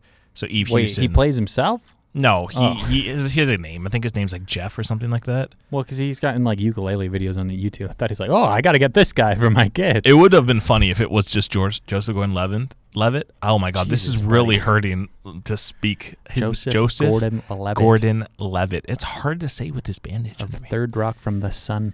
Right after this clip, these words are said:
Speaker 2: fame.
Speaker 1: Yeah, it's really fun. It's a fun, cute film. It gets a little emotional towards the end, but it doesn't really hit you as hard as Sing Street did. I really liked a lot of the relationship and the chemistry between these characters.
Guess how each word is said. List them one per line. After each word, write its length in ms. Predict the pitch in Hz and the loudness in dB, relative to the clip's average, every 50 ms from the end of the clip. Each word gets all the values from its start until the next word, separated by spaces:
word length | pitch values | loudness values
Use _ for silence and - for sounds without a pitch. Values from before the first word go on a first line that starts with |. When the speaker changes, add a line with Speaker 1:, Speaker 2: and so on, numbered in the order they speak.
| _ - | _ -8
Speaker 2:
fame. 360 | 98 98 101 98 95 107 - - | -8 -6 -6 -8 -10 -12 -12 -8
Speaker 1:
Yeah, 260 | 127 170 233 302 285 | -4 -4 -2 -2 -2
it's 120 | 208 - | -4 -4
really 160 | 233 254 277 | -4 -4 -4
fun. 360 | 240 - 240 208 120 90 95 - - - | -4 -2 -2 -2 -2 -2 -4 -8 -10 -8
It's 160 | - 127 - | -8 -6 -6
a 60 | 123 | -6
fun, 280 | 117 - 143 143 147 143 | -6 -4 -4 -2 -4 -4
cute 280 | - - 135 131 - - | -4 -4 -4 -4 -4 -4
film. 420 | - 123 120 123 123 127 123 123 - - _ _ _ _ _ _ - - _ _ _ - | -4 -2 0 0 0 -2 -4 -6 -8 -14 _ _ _ _ _ _ -16 -16 _ _ _ -8
It 80 | - 110 | -6 -4
gets 180 | 110 117 117 - | -2 -2 -2 -2
a 40 | 135 | -2
little 180 | 127 123 123 | 0 0 0
emotional 460 | 120 113 107 113 117 - - 120 113 110 | 0 0 0 0 -2 -2 -4 -4 -4 -4
towards 280 | - 117 113 110 104 | -4 -4 -6 -4 -4
the 120 | 110 107 107 | -4 -2 0
end, 280 | 104 107 107 107 107 | 0 0 0 0 0
but 140 | 101 107 107 | 0 0 0
it 60 | 117 | 0
doesn't 180 | 117 123 120 127 | 0 0 -2 -2
really 200 | 113 110 110 101 | -2 -2 -2 -2
hit 260 | 101 - 107 - - | -2 -4 -6 -6 -4
you 180 | 95 98 95 98 | -4 -4 -4 -4
as 100 | 95 95 | -4 -4
hard 320 | - 92 90 90 92 90 | -4 -2 -2 -2 -2 -4
as 200 | - 76 87 92 | -6 -6 -8 -8
Sing 200 | - - 87 95 | -8 -6 -8 -8
Street 300 | - - - 98 90 - | -8 -8 -8 -8 -8 -6
did. 360 | - 98 95 95 92 95 98 _ _ _ - | -6 -4 -4 -4 -4 -6 -8 _ _ _ -8
I 60 | 104 95 | -6 -4
really 240 | 95 95 95 95 98 | -2 0 0 0 0
liked 260 | 95 92 95 - - | 0 -2 -4 -4 -4
a 20 | 92 | -4
lot 180 | 92 92 90 87 | -4 -4 -4 -4
of 120 | 90 90 | -6 -6
the 100 | 87 87 | -6 -6
relationship 480 | 90 87 87 92 - - 92 - 92 - | -4 -4 -6 -6 -6 -6 -6 -6 -8 -6
and 80 | - | -6
the 60 | 92 | -6
chemistry 360 | 90 - 95 92 92 - - 92 | -6 -4 -4 -4 -4 -4 -6 -6
between 260 | 90 - - 90 90 | -6 -6 -8 -8 -6
these 140 | 90 92 - | -8 -8 -8
characters. 680 | - 110 110 104 - - 113 110 107 107 104 - - | -6 -4 -4 -4 -4 -4 -4 -2 -2 -2 -4 -6 -8